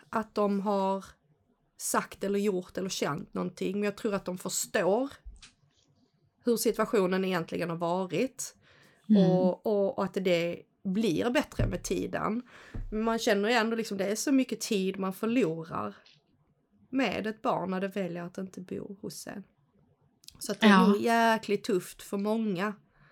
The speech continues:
Speaker 1: Och det är en
Speaker 2: Mm.
Speaker 1: skräck för mig också.
Speaker 2: Mm.
Speaker 1: Att hamna i den situationen där något barn ska säga, "Men nu vill vi bo hos mamma" eller "Nu vill vi bo hos pappa", liksom.
Speaker 2: Ja.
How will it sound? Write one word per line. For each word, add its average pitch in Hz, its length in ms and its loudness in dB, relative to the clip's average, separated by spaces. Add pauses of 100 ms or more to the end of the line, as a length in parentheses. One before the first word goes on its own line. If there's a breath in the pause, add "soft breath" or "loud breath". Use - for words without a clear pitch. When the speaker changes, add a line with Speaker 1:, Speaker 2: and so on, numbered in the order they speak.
(600 soft breath)
Speaker 1:
Och 190 120 12
det - 60 12
är 190 40 12
en 185 60 10
Speaker 2:
Mm. 208 120 8
Speaker 1:
skräck 262 320 2
för - 140 -4
mig 208 300 2
också. - 380 -8 (300)
Speaker 2:
Mm. 190 120 4
Speaker 1:
Att 180 120 -4
hamna 202 320 0
i - 20 0
den 180 120 0
situationen 180 760 -6
där 170 360 -8
något 175 300 -6
barn - 300 -8
ska - 200 -12
säga, 180 540 -6
"Men 180 240 -8 (840)
nu 190 160 -4
vill 180 140 -10
vi 220 160 -2
bo 180 240 -4
hos 180 180 -12
mamma" 180 320 -6
eller 160 120 -10
"Nu 160 120 -8
vill 170 120 -10
vi 208 100 -4
bo 165 120 -14
hos - 160 -20
pappa", - 420 -18
liksom. - 220 -20 (500 soft breath)
Speaker 2:
Ja. 190 400 6